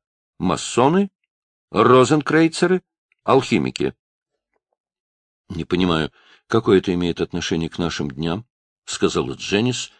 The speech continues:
подаваясь вперёд. «Мумба-юмба вышли из моды в конце викторианской эпохи». «Ты совершенно права», — разволновался Харгрив. «Но теперь это возрождается. Представь себе, что такое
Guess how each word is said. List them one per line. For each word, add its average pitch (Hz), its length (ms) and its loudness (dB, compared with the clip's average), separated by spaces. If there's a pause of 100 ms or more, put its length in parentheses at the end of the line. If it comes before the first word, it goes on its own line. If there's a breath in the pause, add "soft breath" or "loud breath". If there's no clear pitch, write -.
(160 soft breath)
подаваясь 82 400 0
вперёд. 73 460 -4 (460 loud breath)
«Мумба-юмба 113 800 2
вышли 120 380 0
из 165 160 -2
моды 127 260 2
в - 80 -12
конце 101 440 2
викторианской 131 760 0
эпохи». 101 440 0 (800)
«Ты - 100 -10
совершенно 80 500 -4
права», — 135 380 -4 (440)
разволновался 62 800 -4
Харгрив. - 580 -8 (380 loud breath)
«Но 80 160 -2
теперь 87 360 2
это 87 220 2
возрождается. 85 880 -2 (480 loud breath)
Представь - 460 -2
себе, 73 320 -4
что 85 220 -4
такое 123 340 0